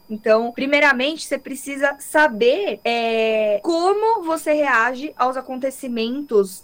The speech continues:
né, do seu dia a dia, o que acontece na sua vida, pra você conseguir criar mecanismos e, é, acho que é mes-, mecanismos mesmo,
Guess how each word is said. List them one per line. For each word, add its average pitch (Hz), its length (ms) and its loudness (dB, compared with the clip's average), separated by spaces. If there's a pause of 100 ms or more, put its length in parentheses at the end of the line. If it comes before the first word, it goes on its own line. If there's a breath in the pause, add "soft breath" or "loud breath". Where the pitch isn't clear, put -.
(120)
né, 220 480 0
do 190 80 -8
seu 220 240 2
dia 214 180 0
a 208 40 2
dia, 190 260 -4
o 214 60 -8
que - 80 0
acontece 208 420 0
na 214 80 -2
sua 202 160 -2
vida, 185 420 -4 (540 loud breath)
pra 294 140 6
você 311 280 4
conseguir 302 440 0
criar 311 440 4
mecanismos 330 1040 -2 (140)
e, 294 340 2
é, 233 880 2 (220)
acho - 140 -4
que 392 60 2
é - 40 -2
mes-, 370 240 -4
mecanismos 294 680 -2
mesmo, 208 320 0